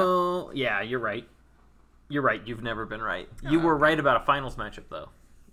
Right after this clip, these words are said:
Speaker 2: Bill versus Will.
Speaker 1: Bill versus Will from the S N L
Speaker 2: <laughs>
Speaker 1: tournament.
Speaker 2: Holding on to that forever.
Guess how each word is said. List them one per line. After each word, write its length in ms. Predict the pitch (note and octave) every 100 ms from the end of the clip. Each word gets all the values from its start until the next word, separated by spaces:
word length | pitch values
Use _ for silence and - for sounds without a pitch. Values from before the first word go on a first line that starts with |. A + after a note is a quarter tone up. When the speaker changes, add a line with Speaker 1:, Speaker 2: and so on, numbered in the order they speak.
| - - -
Speaker 2:
Bill 160 | - F3+
versus 400 | E3+ E3+ F3 E3
Will. 240 | E3+ - - -
Speaker 1:
Bill 120 | A#2
versus 320 | G#2+ G#2+ A2 G#2+
Will 160 | G2+
from 240 | - - -
the 60 |
S 140 | G#2 -
N 40 |
L 40 | C4
Speaker 2:
<laughs> 40 |
Speaker 1:
tournament. 200 | - A3+
Speaker 2:
Holding 320 | A#3 A3 G3+ G3+
on 180 | G3+ F#3+
to 80 |
that 260 | F#3 F#3+ -
forever. 340 | F#3+ F3+ F3